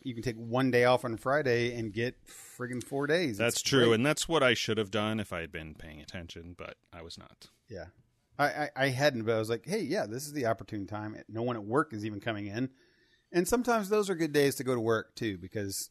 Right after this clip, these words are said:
Speaker 1: then you don't have to do a whole lot. You can, or you
Speaker 2: Right,
Speaker 1: can just sit
Speaker 2: right.
Speaker 1: down and get a lot done, too,
Speaker 2: Or get
Speaker 1: because
Speaker 2: stuff
Speaker 1: no one's
Speaker 2: done.
Speaker 1: pestering
Speaker 2: No,
Speaker 1: you.
Speaker 2: nobody's bothering you. Yeah, yeah.
Speaker 1: Yeah. So, but, uh, for those who aren't listeners who are not in the U S, uh, Fourth of July is the American Independence Day celebration of our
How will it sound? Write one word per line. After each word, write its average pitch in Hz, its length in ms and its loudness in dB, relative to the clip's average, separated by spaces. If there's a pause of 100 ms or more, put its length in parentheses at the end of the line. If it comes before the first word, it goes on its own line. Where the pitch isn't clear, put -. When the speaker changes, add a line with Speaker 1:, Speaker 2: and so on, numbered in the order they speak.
(120)
Speaker 1:
then 117 180 -4
you 110 80 -6
don't 110 140 -2
have 110 100 -4
to 107 60 -18
do 107 160 -6
a - 20 -4
whole 104 160 -6
lot. 110 320 0 (420)
You 110 120 -12
can, 104 100 -8
or - 140 -2
you - 60 2
Speaker 2:
Right, 98 140 0
Speaker 1:
can 110 100 -4
just 104 140 -2
sit 98 100 0
Speaker 2:
right. 92 60 0
Speaker 1:
down 107 140 0
and 101 100 -6
get 107 120 0
a 101 40 -2
lot 110 360 0
done, 123 320 0
too, 110 100 -4
Speaker 2:
Or 107 60 2
get 123 60 0
Speaker 1:
because 101 160 0
Speaker 2:
stuff 123 120 2
Speaker 1:
no - 40 4
one's 107 80 -4
Speaker 2:
done. 107 220 2
Speaker 1:
pestering 117 180 -6
Speaker 2:
No, 98 100 0
Speaker 1:
you. 117 100 -6
Speaker 2:
nobody's 90 340 -8
bothering 87 400 -8
you. 95 220 -14
Yeah, 90 80 -14 (180)
yeah. 92 80 -18 (420)
Speaker 1:
Yeah. 98 280 -4
So, 110 400 0
but, 160 260 2 (220)
uh, 123 220 4
for 127 180 0
those 120 320 0
who 117 160 0
aren't 113 320 -4
listeners 107 500 -6
who 104 180 -8
are 98 400 -6
not 98 540 -8 (280)
in 104 160 -8
the 98 80 -8
U 98 180 -8
S, 95 260 -12
uh, 98 120 -10
Fourth 107 280 -10
of 104 80 -10
July 92 360 -8
is 90 260 -12
the 92 140 -14
American 90 420 -16
Independence 92 480 -16
Day 87 260 -14
celebration 82 800 -16
of 87 100 -20
our 73 180 -14